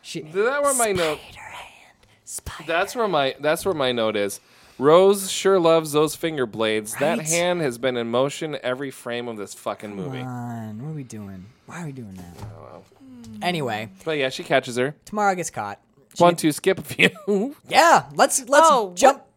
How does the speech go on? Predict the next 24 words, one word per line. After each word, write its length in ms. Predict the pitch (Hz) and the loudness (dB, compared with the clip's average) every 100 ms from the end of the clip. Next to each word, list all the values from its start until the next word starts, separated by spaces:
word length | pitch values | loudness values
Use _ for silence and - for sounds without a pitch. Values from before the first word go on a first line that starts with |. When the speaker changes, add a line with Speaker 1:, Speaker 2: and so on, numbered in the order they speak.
| 123 135 - | _ -20 -10
Speaker 1:
Why 80 | |
don't 80 | 254 | -6
we 80 | 359 | -4
jump 180 | 294 262 | -6 -6
to 80 | 269 | -8
the 80 | |
boss 280 | 170 135 185 | -6 -4 -4
fight? 220 | 135 117 | -4 -4
That's 160 | 139 - | -6 -4
where 80 | 160 | -4
I'm 140 | 185 | -2
Speaker 3:
Okay. 60 | 160 | -4
Speaker 1:
ready. 280 | 135 170 180 | -6 -6 -8
I'm 120 | 233 | -4
ready 160 | 185 170 | -4 -4
for 120 | 139 | -2
that. 280 | 151 185 - _ _ - 226 _ _ - | -2 -2 -4 _ _ -16 -16 _ _ 4
Speaker 2:
Well, 160 | 165 | 6
he 140 | 180 185 | 6 6
goes 240 | 214 214 | 6 6
and 100 | 185 | 2
gets 180 | 165 - | 0 0
his, 200 | 147 135 | -4 -2
his, 260 | 143 131 | 2 2